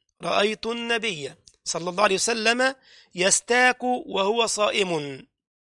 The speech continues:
ما لا أحصي أو أعد". وقال أبو هريرة رضي الله عنه عن النبي صلى الله عليه وسلم: "لولا أن أشق على أمتي لأمرتهم بالسواك عند كل وضوء".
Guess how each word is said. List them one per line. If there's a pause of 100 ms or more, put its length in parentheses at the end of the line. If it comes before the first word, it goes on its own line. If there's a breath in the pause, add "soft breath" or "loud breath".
(280)
ما
لا
أحصي
أو (260)
أعد". (640)
وقال
أبو
هريرة
رضي
الله
عنه (440 loud breath)
عن
النبي
صلى
الله
عليه
وسلم: (340 loud breath)
"لولا
أن
أشق
على
أمتي
لأمرتهم
بالسواك (480 loud breath)
عند
كل
وضوء".